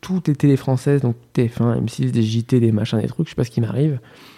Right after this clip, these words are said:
Et là, la boîte passe dans une dim-, une dimension, parce que finalement, j'ai des boi-, j'ai des gens, des, des sociétés qui nous appellent pour des goodies, quoi.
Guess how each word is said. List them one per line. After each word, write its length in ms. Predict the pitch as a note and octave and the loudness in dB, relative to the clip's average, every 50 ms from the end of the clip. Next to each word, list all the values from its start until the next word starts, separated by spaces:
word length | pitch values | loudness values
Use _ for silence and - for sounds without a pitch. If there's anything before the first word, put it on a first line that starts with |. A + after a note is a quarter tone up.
| - - _ _ _ _ _ _ - | -20 -20 _ _ _ _ _ _ -8
Et 80 | B2 | -4
là, 120 | A2+ A#2+ B2+ | -2 0 0
la 100 | B2+ B2 | 0 0
boîte 180 | A#2+ B2+ C3+ | 0 -2 -2
passe 160 | - - C3+ A#2+ | -2 -2 0 0
dans 100 | B2 A#2 | 0 0
une 220 | A2+ B2 C3 B2+ | 2 2 2 2
dim-, 220 | B2+ C3 C3+ C3 - | 2 2 2 2 2
une 180 | - C#3 C#3 C3+ | 2 0 0 2
dimension, 480 | C3 B2+ A#2+ A#2 A2 - - D3+ F#3 | 2 0 0 0 -2 0 0 2 2
parce 140 | E3 B2+ A2+ | 2 -2 -4
que 80 | - B2 | -6 -6
finalement, 340 | A2+ - B2+ A#2+ B2 C3+ D#3 | -4 -2 0 2 2 2 2
j'ai 120 | D#3 C3+ A#2+ | 2 0 0
des 120 | A2+ A2+ | -2 -2
boi-, 180 | A#2 A#2 C3 - | 0 0 -2 -2
j'ai 160 | - A#2 A#2+ | -2 -2 -2
des 100 | A#2 A#2 | -2 0
gens, 280 | A2+ B2+ C#3+ D#3 D3+ C3 | 0 2 2 2 2 2
des, 240 | A#2+ A#2 A2+ A2 - | 0 -2 -2 -2 -4
des 100 | - - | -6 -8
sociétés 300 | A2+ - B2 A#2+ B2+ D3 | -6 -6 -4 -2 -2 -2
qui 120 | - - B2+ | -2 -2 -2
nous 100 | A#2 A#2+ | -2 -2
appellent 200 | A#2 - C#3 C#3 | -2 -4 -4 -6
pour 120 | - C3 | -4 -6
des 80 | B2 A#2 | -6 -4
goodies, 260 | B2+ C#3 C#3+ D3 C#3+ | -4 -4 -4 -4 -6
quoi. 220 | - - B2+ A#2 | -8 -10 -14 -14